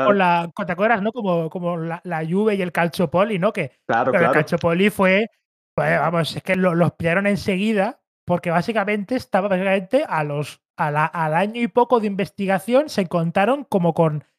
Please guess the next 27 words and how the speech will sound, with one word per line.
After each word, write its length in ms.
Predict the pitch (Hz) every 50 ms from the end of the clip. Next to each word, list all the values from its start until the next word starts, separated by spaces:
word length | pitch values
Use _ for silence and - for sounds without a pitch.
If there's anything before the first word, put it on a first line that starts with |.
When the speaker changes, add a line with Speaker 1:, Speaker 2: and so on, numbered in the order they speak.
| _ _ _ _ _ -
Speaker 2:
cincuenta 680 | 214 185 180 175 165 - 214 214 233 240 214 - 240
llamadas 540 | 233 240 233 233 262 277 262 285 330 294 -
de 160 | 170 180 165 156
la, 380 | 151 151 147 143 139 139 135
sobre 160 | - 175 160
todo 140 | 147 170 185
de 100 | 208 214
la 140 | 208 202 202
Juve, 280 | 185 226 233 214 277 254
pero 120 | 208 175
también 320 | 160 156 147 165 208 233 208
del 160 | 175 160 151
Milan 600 | 151 165 185 196 202 196 196 196 196 196 196 - _ _ _ _ _ _ _ _ _ _ -
y 120 | 208 196
tal, 240 | - 220 240 285 311
a 160 | 208 175 160
árbitros 280 | 170 185 202 190 240 220
diciendo 380 | 202 - - 196 190 226 262
de: 120 | 247 202 165
"Oye, 320 | 156 175 185 196 185 160 147
tienes 240 | 160 156 170 143
que 80 | - 180
hacer 220 | - - 185 170
esto, 280 | 185 175 - - 247 240
no 80 | 220 151
sé 140 | 135 120
qué". 200 | 127 165 156 -